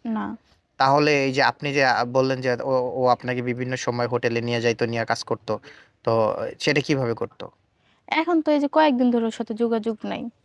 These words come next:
Speaker 1: আর যখন যোগাযোগ ছিল তখন কল দিত, বলতো, "আসো, আমরা একটু মিট করি, দেখা করি।" তো
Speaker 2: আচ্ছা।
Speaker 1: যাইতাম, যাওয়ার পরে খাবার সাথে ঘুমের ওষুধ যে খাওয়াইতো আমি বুঝতে পারতাম না।
Speaker 2: আচ্ছা।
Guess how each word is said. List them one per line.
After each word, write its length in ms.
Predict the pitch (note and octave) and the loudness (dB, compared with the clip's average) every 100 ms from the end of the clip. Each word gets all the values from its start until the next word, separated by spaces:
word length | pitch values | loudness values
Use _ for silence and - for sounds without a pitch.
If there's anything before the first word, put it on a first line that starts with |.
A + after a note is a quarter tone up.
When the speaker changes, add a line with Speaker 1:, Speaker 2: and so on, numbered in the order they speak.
| _ - | _ -4
Speaker 1:
আর 80 | |
যখন 300 | A3+ B3+ C4+ | 0 4 6
যোগাযোগ 400 | B3+ C4 C4+ C#4+ - - | 6 6 4 0 -2 0
ছিল 200 | B3+ B3+ | 2 2
তখন 340 | C4 B3+ A#3+ | 2 2 0
কল 260 | - A#3+ A#3 | 0 0 0
দিত, 240 | A#3+ B3 | 0 0
বলতো, 400 | A3+ A#3+ A3+ A3+ | 2 0 0 2
"আসো, 380 | G#3+ - A3 G#3 | 2 0 -2 -2
আমরা 220 | G#3 G#3+ | 0 -4
একটু 180 | G#3 G#3+ | -4 -4
মিট 240 | G#3+ A3 | -4 -6
করি, 300 | - A3+ G#3+ | -2 2 4
দেখা 280 | A3 A3+ G#3+ | 2 2 0
করি।" 320 | G#3 G3+ G3+ - _ _ _ _ A#3 | 0 -2 -6 -10 _ _ _ _ 0
তো 60 | B3 | 0
Speaker 2:
আচ্ছা। 140 | A3+ | 4
Speaker 1:
যাইতাম, 540 | B3 B3 - C4 C4+ C4 - | 4 4 4 2 2 0 -2
যাওয়ার 300 | A3+ B3+ C4 | 4 4 4
পরে 440 | - C4+ C4 A#3+ - _ _ - | 2 2 2 0 -6 _ _ -12
খাবার 300 | - B3+ C#4+ | -2 4 4
সাথে 220 | C#4+ C4 A#3+ | 4 0 0
ঘুমের 300 | A#3 A#3 A#3+ | 0 0 0
ওষুধ 260 | B3 A3 | -2 -2
যে 80 | B3 | -4
খাওয়াইতো 420 | - A#3 A#3 - | 0 0 0 0
আমি 120 | A3+ | 0
বুঝতে 280 | A3+ B3 - | 2 -2 -2
পারতাম 300 | G3 - - | -4 -4 -6
না। 100 | - | -6
Speaker 2:
আচ্ছা। 360 | A2 - - | -6 -6 -10